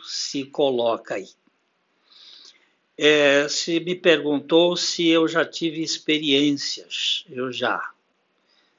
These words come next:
Eu já tive, inclusive, uma vez de um moço,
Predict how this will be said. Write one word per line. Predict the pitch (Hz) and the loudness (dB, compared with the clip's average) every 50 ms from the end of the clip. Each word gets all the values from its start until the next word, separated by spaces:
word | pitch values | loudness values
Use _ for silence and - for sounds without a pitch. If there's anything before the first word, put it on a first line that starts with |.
| _ _ - | _ _ -18
Eu | - 131 | -16 -12
já | 120 131 127 117 | -10 -6 -6 -6
tive, | - - - 139 143 151 160 156 139 147 151 139 131 131 143 _ _ _ _ _ _ _ _ _ _ _ - | -6 -6 -6 -4 -2 -2 -2 -2 -4 -4 -4 -4 -4 -6 -10 _ _ _ _ _ _ _ _ _ _ _ -20
inclusive, | 143 135 - 143 139 127 123 131 139 147 143 151 151 | -18 -18 -14 -12 -12 -10 -8 -4 -4 -4 -4 -4 -6
uma | 135 127 131 123 120 | -6 -4 -4 -4 -6
vez | 117 131 139 147 151 147 139 | -4 -4 -2 -2 -2 -4 -6
de | - - - | -10 -10 -12
um | 127 120 120 120 117 | -14 -14 -16 -18 -20
moço, | 120 123 120 113 117 123 127 131 139 147 143 - - - - - 147 147 | -20 -20 -14 -8 -6 -4 -2 0 -2 -2 -2 -4 -6 -8 -8 -10 -12 -14